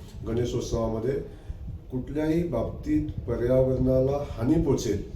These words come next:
असं, अ, कृत्य आपल्या सगळ्यांच्याकडून होऊ नये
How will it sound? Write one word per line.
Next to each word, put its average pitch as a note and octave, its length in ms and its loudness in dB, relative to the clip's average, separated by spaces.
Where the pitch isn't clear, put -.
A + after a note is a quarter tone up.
असं, C3+ 460 4
अ, A2+ 460 0
कृत्य B2 460 2
आपल्या A#2+ 280 -2
सगळ्यांच्याकडून A#2 720 -2
होऊ B2+ 260 2
नये G#2 380 2